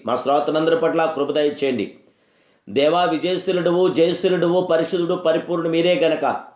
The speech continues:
మమ్మల్ని ఒక్కరు కూడా దాటిపోద్దు నాయమూర్తి. దయచేసి మీ కుమారుడైన యేసుక్రీస్తు మహిమ కలిగిన నామములో మమ్మల్ని ఆశీర్వదించండి,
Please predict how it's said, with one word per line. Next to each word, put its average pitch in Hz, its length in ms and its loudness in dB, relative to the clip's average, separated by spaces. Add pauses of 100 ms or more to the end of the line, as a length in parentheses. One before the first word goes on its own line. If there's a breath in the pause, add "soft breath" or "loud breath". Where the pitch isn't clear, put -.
మమ్మల్ని 143 280 2
ఒక్కరు 170 240 0
కూడా 160 220 0
దాటిపోద్దు 147 600 0
నాయమూర్తి. 135 800 -4 (540 soft breath)
దయచేసి 165 560 0
మీ 180 120 0
కుమారుడైన 170 560 0
యేసుక్రీస్తు 170 720 -2
మహిమ 165 260 0
కలిగిన 175 360 0
నామములో 160 320 0
మమ్మల్ని 139 240 -2
ఆశీర్వదించండి, 151 1000 -4